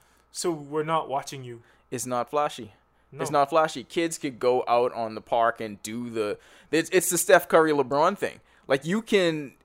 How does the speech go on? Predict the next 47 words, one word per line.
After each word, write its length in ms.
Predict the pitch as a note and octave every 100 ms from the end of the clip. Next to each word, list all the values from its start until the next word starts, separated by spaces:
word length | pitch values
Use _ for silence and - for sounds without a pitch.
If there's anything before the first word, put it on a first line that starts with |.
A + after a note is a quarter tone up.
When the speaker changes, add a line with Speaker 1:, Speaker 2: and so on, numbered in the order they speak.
| C3 -
Speaker 2:
although 300 | D#3 C#3+ D#3
Steph 320 | D#3 F3+ E3
Curry 220 | - C#3+
is 100 | C3
a 60 | B2
six 320 | - D3+ D3
three 220 | - D3
person, 440 | C3+ C3+ A#2+ B2 A2+
and 180 | A#2+ C3+
he's 240 | C3 B2
not 320 | A#2+ A#2 A#2+
the 60 | A#2
size 380 | - B2+ A#2+ A2+
of 100 | A2
the 140 | A#2
average 320 | G#2+ G#2 A2
person, 320 | - A#2+ D3 C#3+
but 160 | A#2
kids 300 | - D3+ B2+
watch 380 | G#2 A2+ A#2 -
that 260 | A#2 A2 -
and 120 | G#2+
they 120 | A2
think, 300 | - B2 A2+ - -
"I 140 | - B2
can 160 | B2+
do 160 | A#2 A#2+
these 220 | A#2 A#2
Steph 260 | - A2+ -
Curry 240 | A#2+ A2+
things 320 | - A2+ G#2+
because 240 | - B2 G#2+
he's 160 | A2+
a 60 | G2
quote-unquote 500 | - A2 G#2+ A#2+ G#2
little 220 | G#2 A2+
guy." 300 | F#2+ D2+ A1+ - - _ _
They 260 | A2+ C3+ C#3+
think 300 | - F3 C3+
the 60 |
same 300 | C3 D#3 C3+
thing 280 | C3 C#3+ C3
with 120 | A2
Trae 280 | - C#3+ A#2
Young. 340 | G#2+ C3 G2 - _ _ _ _
You 440 | - A2+ E3 A3+
can't 480 | - C4 G#3+ D#3 D3+